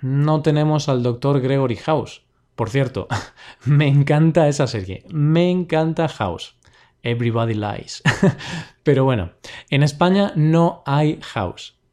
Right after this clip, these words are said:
pero tenemos Hospital Central.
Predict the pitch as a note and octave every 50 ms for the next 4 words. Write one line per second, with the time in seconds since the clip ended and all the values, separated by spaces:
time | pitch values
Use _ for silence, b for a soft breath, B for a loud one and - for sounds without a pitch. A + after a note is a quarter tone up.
0 | _ - - G3 G3 F3+ D#3+ E3 E3 E3+ - - - _ - D3+ D3 D#3 E3 E3
1 | D#3+ D#3+ E3 E3+ E3 - - - _ - - D3 D3+ E3 D#3+ - - - - D#3+
2 | C#3 - D3+ D3 D#3 D#3 D#3 - D3 B2 A2+ G#2+ A2+ B2+ C3 B2 G2 E2+ - -